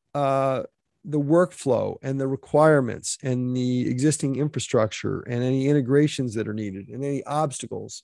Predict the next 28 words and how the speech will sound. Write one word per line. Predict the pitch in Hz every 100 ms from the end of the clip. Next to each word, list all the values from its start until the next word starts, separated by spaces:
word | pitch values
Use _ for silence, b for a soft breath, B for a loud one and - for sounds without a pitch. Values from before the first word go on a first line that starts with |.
| -
and, | 131 123 127 117 b b b b b b b
uh, | - 131 123
that | 139 147
the | 139
customers, | - 196 - 156 147 147 147
customers | - 190 - 151 127
might | 135 135 135
have. | 110 131 110 - 76 _ _
And | 139 131 135
so | - - 135
you | 135 165
wanna, | 190 175 165
again, | 147 131 156 123
this | 123 135
is, | 143 123 - - _
you | 143
know, | 127 117
kind | - 127
of | 123
related | 120 139 147 135
to | 120 110 110 _
getting | 127 123
objections. | 120 120 160 156 139 135 135 - B B B B B
You | 151 196
wanna | 202 185
understand | 156 156 - 147 139
firsthand | - 151 143 - 151 135 117 113 120 _
what, | 139 135 143 135 -